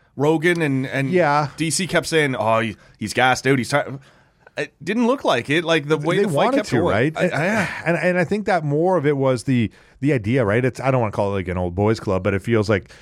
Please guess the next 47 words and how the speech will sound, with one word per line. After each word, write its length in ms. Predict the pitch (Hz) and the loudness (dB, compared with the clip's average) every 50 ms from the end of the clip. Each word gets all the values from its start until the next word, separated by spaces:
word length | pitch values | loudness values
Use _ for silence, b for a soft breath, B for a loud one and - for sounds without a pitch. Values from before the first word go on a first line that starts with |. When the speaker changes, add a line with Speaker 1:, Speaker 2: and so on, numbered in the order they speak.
| B | B
Speaker 2:
you 60 | B 120 | B -2
know 120 | 143 143 | 2 2
what? 120 | 139 139 135 | 2 2 2
Pantoja's 600 | 139 139 127 117 - 139 147 139 120 143 131 113 | 0 0 0 2 0 0 0 2 2 0 0 2
never 200 | 131 135 127 127 | 2 2 2 0
been 460 | 107 95 135 135 131 123 120 120 113 B B B B | 0 2 2 2 4 2 2 0 -2 B B B B
into 180 | - 143 139 123 | -2 0 0 0
championship 540 | 110 - 143 135 120 107 110 95 123 113 - | 0 0 0 0 0 -2 -2 -2 -2 -2 0
rounds. 280 | 135 151 147 117 98 | 2 2 2 2 2
Speaker 1:
Right. 220 | 107 104 98 90 - | 4 4 4 2 2
Speaker 2:
How's 160 | 156 156 143 | 2 0 0
he 60 | 123 | 0
gonna 160 | 123 131 117 | -2 -2 -2
handle 280 | 104 123 143 151 147 120 | 2 2 4 4 4 2
it? 100 | 95 92 | 2 0
This 100 | 110 135 | 2 2
Speaker 1:
Yeah. 120 | 101 92 156 | 2 4 2
Speaker 2:
is 100 | 135 120 | 2 2
a 20 | |
guy 160 | 120 139 135 | 2 2 2
that 140 | 127 117 113 | 4 2 0
just 240 | - 139 135 - - | 0 -2 -2 -2 0
fought 280 | - 143 135 131 120 - B B B B | 0 2 2 2 0 -2 B B B B
championship 460 | - 151 151 139 135 117 127 127 117 | -2 0 2 2 0 0 0 0 0
rounds 240 | 123 127 131 131 117 | 2 2 2 2 2
against 240 | 117 123 120 104 - | 2 0 0 0 0
Davis 260 | 123 135 131 135 117 | 0 2 2 2 0
and 100 | 127 117 | 0 0
Figueiredo 480 | - 135 123 107 110 113 127 135 135 123 | 0 -2 0 2 2 4 4 4 4 2
and 80 | 113 - | 0 -2
some 120 | 107 98 | -4 -2
wars. 320 | 117 151 156 107 85 - - - | 0 0 0 0 -2 -8 -8 -4
Speaker 1:
Yep. 180 | 95 101 107 - | -2 -2 0 0
Speaker 2:
And, 200 | 160 170 160 156 | 0 0 0 0
you 60 | 180 | 0
know, 100 | 185 170 | 0 2
the 100 | 156 175 | 2 2
one 140 | 175 202 202 | 2 2 0
thing, 160 | 175 180 156 135 | 0 -2 -2 0
like, 100 | 165 151 | -2 0
this 160 | 117 151 170 196 | 0 0 -2 -2
is 80 | 226 | 0
their 140 | 233 226 160 | 2 0 0
third 260 | - - 151 151 143 | 2 0 0 0 0
time 220 | 131 143 127 120 113 | 0 0 0 0 0
meeting, 260 | 110 110 95 80 80 | 0 0 -2 -2 -2
right? 240 | 92 104 127 143 | 0 2 2 2